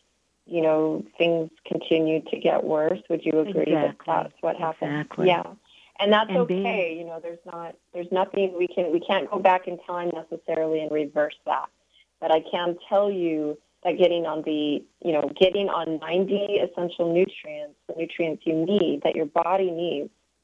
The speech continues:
Speaker 1: you know, this has nothing to do with you. It only has to do with you making sure it gets inside of your body. Once it's inside of your body and it's absorbed, your body will take it from there. That's how easy it is. So you get these
Speaker 2: Yeah.
Speaker 1: minerals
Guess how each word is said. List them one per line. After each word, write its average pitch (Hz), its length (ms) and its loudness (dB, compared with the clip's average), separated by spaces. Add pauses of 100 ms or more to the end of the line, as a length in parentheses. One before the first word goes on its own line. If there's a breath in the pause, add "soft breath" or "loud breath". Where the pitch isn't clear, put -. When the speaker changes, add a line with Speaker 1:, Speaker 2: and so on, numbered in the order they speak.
(120)
Speaker 1:
you 196 100 0
know, 208 80 6
this 240 80 4
has 294 140 2
nothing 214 360 2
to 196 100 -8
do 180 180 2
with 160 160 -4
you. 165 460 0 (260 soft breath)
It - 80 -6
only 190 200 4
has 196 260 0
to 175 40 -12
do 170 140 0
with 165 120 -4
you 170 180 2
making 160 320 0
sure 156 220 -4
it 135 80 -4
gets 151 200 -4
inside 151 400 -4
of 156 100 0
your 156 140 -2
body. 151 380 -4 (340 soft breath)
Once 214 220 0
it's 262 160 0
inside 175 420 0
of 175 80 0
your 185 140 0
body 190 400 0
and 165 80 -4
it's 156 180 -8
absorbed, 160 720 -2 (480)
your 208 100 4
body 196 380 2
will 156 200 -10
take - 180 -10
it - 140 -10
from 160 200 -14
there. 151 400 -8
That's 175 200 -2
how 180 160 2
easy 165 380 0
it - 80 -4
is. - 180 -6 (520)
So 185 60 0
you 196 140 8
get 240 160 4
these 214 140 6
Speaker 2:
Yeah. 185 160 2
Speaker 1:
minerals 175 600 2